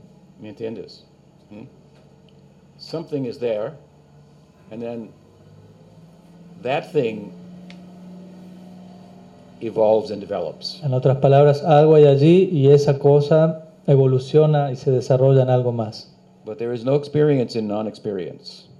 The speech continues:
Speaker 2: Pero no hay una experiencia en la no experiencia.
Speaker 1: ¿Me entiendes?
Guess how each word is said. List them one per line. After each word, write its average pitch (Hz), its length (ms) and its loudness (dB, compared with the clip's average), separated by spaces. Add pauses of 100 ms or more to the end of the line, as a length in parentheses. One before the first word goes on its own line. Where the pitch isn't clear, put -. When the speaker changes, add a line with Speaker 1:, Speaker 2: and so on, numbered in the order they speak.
Speaker 2:
Pero 131 180 -6
no 139 160 -4
hay 160 160 -2
una 143 140 -4
experiencia 139 760 -6
en 123 80 -8
la 120 80 -6
no 127 160 -6
experiencia. 127 800 -10 (600)
Speaker 1:
¿Me 104 80 -16
entiendes? - 540 -16